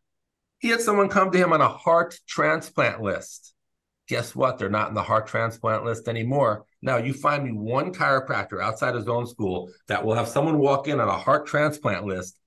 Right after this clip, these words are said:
and then they get their heart perfect, so they don't need a heart transplant. It doesn't exist. So that is how, that is my evolution. That is the, what zone school is, and that is the results of zone school.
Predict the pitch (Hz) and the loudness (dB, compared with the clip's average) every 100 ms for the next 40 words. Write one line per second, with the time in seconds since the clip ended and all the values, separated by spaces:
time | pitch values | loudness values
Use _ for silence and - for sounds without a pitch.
0 | _ 110 117 120 110 - 98 127 135 127 | _ -4 0 0 -4 -10 -2 0 2 2
1 | 147 143 123 - - 127 - - 160 160 | -2 0 -2 -2 2 4 2 -2 -2 0
2 | 107 - - _ - 113 110 110 101 127 | -4 -6 -14 _ -8 -2 -2 -2 -2 0
3 | 131 120 127 135 147 139 139 151 - 127 | 2 2 0 0 -2 -2 0 0 0 0
4 | 117 139 127 110 101 - - _ _ _ | 4 4 4 -4 -4 -6 -10 _ _ _
5 | _ _ - 127 120 - - _ _ _ | _ _ 0 0 0 -4 -14 _ _ _
6 | _ - 120 123 139 147 151 143 117 113 | _ -10 -6 -2 0 2 2 0 -4 -10
7 | - _ _ - 113 131 127 - 127 139 | -18 _ _ -6 0 2 0 -2 -2 0
8 | 135 - 90 107 123 135 123 113 113 131 | 0 -2 -6 -2 0 0 -2 -2 -2 -2
9 | - 147 147 151 147 - _ _ 92 120 | -2 -2 -2 -2 -6 -14 _ _ -4 -2
10 | 123 120 104 95 101 104 104 98 104 104 | -2 -4 -6 -4 0 2 2 0 -4 -4
11 | 107 113 113 - 120 104 143 156 160 156 | -2 -2 -2 -6 -4 -2 2 2 2 -2
12 | - _ _ _ _ 107 107 113 113 113 | -8 _ _ _ _ -4 0 0 2 0
13 | 92 101 101 98 90 113 98 - 87 82 | -2 -4 -2 -2 0 0 0 -6 -8 -6
14 | 80 78 76 73 | -8 -8 -12 -14